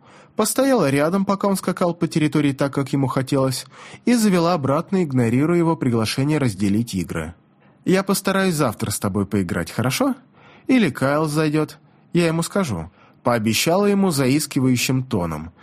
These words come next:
заметив, что тот обиженно отворачивается теперь от меня. Он вопросительно на меня посмотрел и негромко заржал.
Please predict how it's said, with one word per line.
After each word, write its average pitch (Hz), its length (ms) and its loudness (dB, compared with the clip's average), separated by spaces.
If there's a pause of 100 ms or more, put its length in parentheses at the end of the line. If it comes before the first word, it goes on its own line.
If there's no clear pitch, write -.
(120)
заметив, 147 540 0
что - 180 0
тот 175 220 -2
обиженно 165 420 0
отворачивается 170 800 -2
теперь 101 320 -2
от 92 120 -8
меня. 85 340 -4 (440)
Он 202 160 2
вопросительно 202 720 0
на 165 120 0
меня 147 260 2
посмотрел 123 760 0
и 165 40 0
негромко 147 540 0
заржал. 135 640 -2